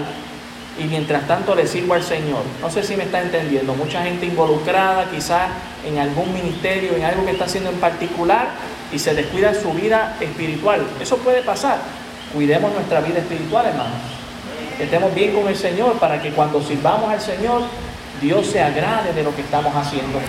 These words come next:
Porque sabe que el pueblo puede estar con los ojos, "Wow, tremendo, qué bendición, es ese hermano, es esa hermana",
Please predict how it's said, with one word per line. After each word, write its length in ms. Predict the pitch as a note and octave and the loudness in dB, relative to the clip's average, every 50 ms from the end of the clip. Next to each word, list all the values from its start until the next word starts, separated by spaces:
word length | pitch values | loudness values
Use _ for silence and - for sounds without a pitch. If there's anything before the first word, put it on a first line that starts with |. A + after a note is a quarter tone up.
| - C3+ A#2+ - - | -6 -8 -6 -2 0
Porque 200 | F3 E3 F3+ E3+ | 0 2 2 2
sabe 300 | F3 F3+ F#3+ A3 A3+ A3 | 2 4 4 4 2 2
que 260 | - A#3+ A#3 - G3 | 0 0 0 0 0
el 80 | E3+ D#3+ | -2 -2
pueblo 400 | - - F3 G#3 B3 C4+ C4 B3 | 0 2 4 4 4 4 2 0
puede 260 | C4 A#3 A#3 A3+ A#3 | 0 2 2 2 2
estar 520 | A#3 - A3+ A3+ A3+ A3+ A3+ A#3 - - - - - - - - - - - | 2 2 2 2 2 2 0 -2 -4 -8 -10 -12 -14 -16 -16 -16 -14 -10 -4
con 160 | - E3 D#3+ D#3+ | 0 2 2 4
los 140 | D#3+ C#3+ - | 4 4 6
ojos, 320 | F3 G#3 G#3 G#3+ F#3 D#3+ | 6 4 6 4 2 2
"Wow, 260 | E3 G3+ G#3+ G#3 - - | 0 0 0 0 0 -2
tremendo, 520 | E3+ D#3 D3 D3 F3 G#3 G#3+ G#3 F#3 E3 | -4 -6 -6 -4 -4 -4 -4 -4 -4 -2
qué 120 | D#3 D#3+ E3 | -2 -2 -2
bendición, 640 | F#3 G3 G3 G3 F3 F3 F#3+ G#3 G#3+ A3 G#3+ G#3+ G#3+ - - - - - - | -2 -2 -4 -6 -6 -4 -2 0 2 2 2 0 -2 -6 -8 -12 -12 -8 -6
es 120 | F#3 E3+ F#3 | -4 -2 -2
ese 200 | F#3+ F#3 - F3+ | -2 0 0 -2
hermano, 360 | D#3 D#3 F#3+ G#3+ G#3+ G#3 G3 F3+ | -2 0 0 0 2 0 0 0
es 140 | G3 F#3+ | -2 -2
esa 100 | F#3+ G#3 | -2 -4
hermana", 600 | F3+ F3 F#3+ G#3+ A3+ A3+ A3 A3+ A3 A3 A3 A3 | -4 -2 0 2 2 4 4 2 2 0 -2 -6